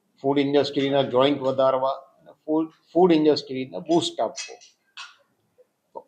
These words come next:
આને લઈને જી સી સી આઈ સર્વપ્રથમવાર એક ફૂડ ઇન્ડસ્ટ્રીને કનેક્ટ કરતું એક્ઝિબિશન કરી રહ્યું છે. આ એક્ઝિબિશન જી સી સી આઈ અને આઈડિયા બેગ જોડે રહીને કરવાનું છે.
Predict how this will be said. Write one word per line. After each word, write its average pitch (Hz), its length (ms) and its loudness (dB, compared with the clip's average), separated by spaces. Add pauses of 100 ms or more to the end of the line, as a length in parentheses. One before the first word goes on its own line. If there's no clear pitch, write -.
આને 156 300 6
લઈને 165 600 4 (100)
જી 139 200 -8
સી 185 200 -4
સી 156 240 0
આઈ 151 120 4
સર્વપ્રથમવાર 143 920 -6 (240)
એક - 100 -14
ફૂડ 190 380 -4
ઇન્ડસ્ટ્રીને 156 720 -2
કનેક્ટ 143 420 -6
કરતું 135 340 -8
એક્ઝિબિશન 127 560 -8
કરી 131 280 -8
રહ્યું 127 260 -8
છે. - 180 -20 (1200)
આ 139 100 6
એક્ઝિબિશન 160 640 4
જી 143 140 2
સી 165 200 -2
સી 160 260 2
આઈ 180 120 4
અને 139 500 -10 (200)
આઈડિયા 143 360 4
બેગ 143 240 2 (600)
જોડે 131 260 2
રહીને 139 320 0
કરવાનું 135 560 -4
છે. - 160 -20